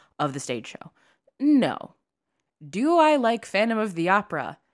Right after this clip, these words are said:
as a Joel Schumacher movie from the two thousands?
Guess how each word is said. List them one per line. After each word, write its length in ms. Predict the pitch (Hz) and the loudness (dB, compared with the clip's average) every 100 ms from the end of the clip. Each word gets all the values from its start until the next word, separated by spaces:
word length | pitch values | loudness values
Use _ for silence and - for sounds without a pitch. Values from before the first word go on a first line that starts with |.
| - | -10
as 160 | 160 | -6
a 80 | 151 | -6
Joel 420 | 139 156 214 302 | -6 -2 0 2
Schumacher 680 | - - 277 269 170 - 180 | 0 -2 2 6 6 6 -2
movie 320 | 165 160 156 | 0 -2 -2
from 220 | 151 151 | -4 -6
the 100 | 151 | -6
two 260 | 147 - 233 | -8 -2 -2
thousands? 680 | 247 240 269 277 330 339 | 0 2 2 0 -2 -2